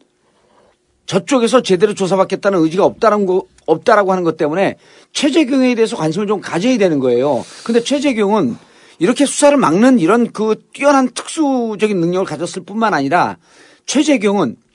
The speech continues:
이명박 시절에 중수부장까지 가면서 승승장구했던 사람 아니에요? 최재경이를 브릿지로 해서 박근혜 정권과 이명박 정권이 다시 만나는 이 브릿지 역할을 하고 있다.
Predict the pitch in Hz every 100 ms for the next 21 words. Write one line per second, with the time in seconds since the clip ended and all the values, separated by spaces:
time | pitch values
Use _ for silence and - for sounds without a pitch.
0 | _ - - 214 294 294 269 262 - 247
1 | 240 208 220 220 220 196 214 202 196 226
2 | 240 262 254 160 180 190 180 175 170 151
3 | 151 214 269 _ _ _ _ - - 277
4 | 269 233 262 254 254 254 175 196 190 220
5 | 196 165 247 269 _ _ _ _ - 185
6 | - 277 262 220 190 180 - 226 220 -
7 | 175 220 269 285 262 262 - 196 170 196
8 | 220 214 - - 254 196 143 175 185 220
9 | 180 220 - 190 214 - 214 - 202 170
10 | 180 143 127